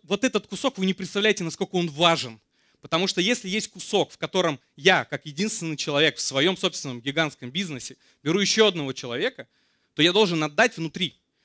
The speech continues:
Что такое отдать внутри? Задания, фильтры. У нас, э, есть позиции, э, вот в рамках мозгобойни, у нас очень высокий, ну, то есть администратор отвечает за площадку, на которой играет, э, два с половиной часа. Каждые две недели проходит мероприятие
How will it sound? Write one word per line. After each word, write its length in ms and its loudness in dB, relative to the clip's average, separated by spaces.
Что 160 2
такое 260 6
отдать 220 2
внутри? 360 -8
Задания, 540 2
фильтры. 360 -8
У 80 -6
нас, 280 2
э, 180 4
есть 180 2
позиции, 640 0
э, 200 -2
вот 140 -10
в 40 -4
рамках 280 -4
мозгобойни, 560 -2
у 60 0
нас 140 0
очень 240 -8
высокий, 520 -4
ну, 80 -4
то 40 4
есть 100 2
администратор 580 0
отвечает 360 0
за 60 -8
площадку, 400 -4
на 80 -4
которой 280 -2
играет, 460 2
э, 200 -2
два 200 2
с 60 -4
половиной 260 -6
часа. 380 -8
Каждые 380 0
две 120 -4
недели 220 -4
проходит 460 -2
мероприятие 560 -2